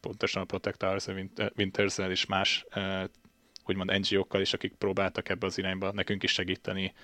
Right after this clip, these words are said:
és ez az éves szinten ugye ezt megcsinál maga a cég, ezt a,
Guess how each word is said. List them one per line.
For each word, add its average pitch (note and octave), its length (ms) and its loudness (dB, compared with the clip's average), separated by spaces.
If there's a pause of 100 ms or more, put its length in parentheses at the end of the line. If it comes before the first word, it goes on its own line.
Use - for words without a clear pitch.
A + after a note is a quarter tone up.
(560)
és G#2 100 -4
ez F#2+ 60 -2
az F2+ 100 -2
éves G2 260 8
szinten F#2+ 320 0
ugye F#2+ 140 0
ezt - 120 0
megcsinál F#2+ 360 -2
maga F#2 220 -2
a G2+ 60 0
cég, - 240 2
ezt - 200 -2
a, F#2 340 0